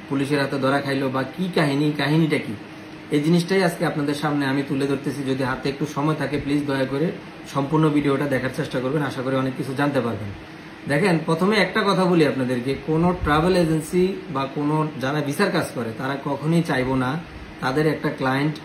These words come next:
ওই দেশে যাওয়ার পর, সুন্দর মতো পৌঁছানোর পরে, কোম্পানিতে যাওয়ার পরে যখন তাকে কাজ দিবে, সেই কাজ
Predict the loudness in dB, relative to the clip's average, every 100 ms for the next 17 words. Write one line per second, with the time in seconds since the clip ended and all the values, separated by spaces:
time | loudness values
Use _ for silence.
0 | -12 -2 0 0 2 0 4 4 4 2
1 | -4 -4 -4 -2 0 0 -2 -2 -4 0
2 | 0 0 0 0 0 0 0 0 2 0
3 | 2 2 6 4 4 0 0 -4 -14 -18
4 | -6 -4 -2 0 0 0 2 4 4 2
5 | 2 2 2 -6 -16 -16 -4 2 2 4
6 | 4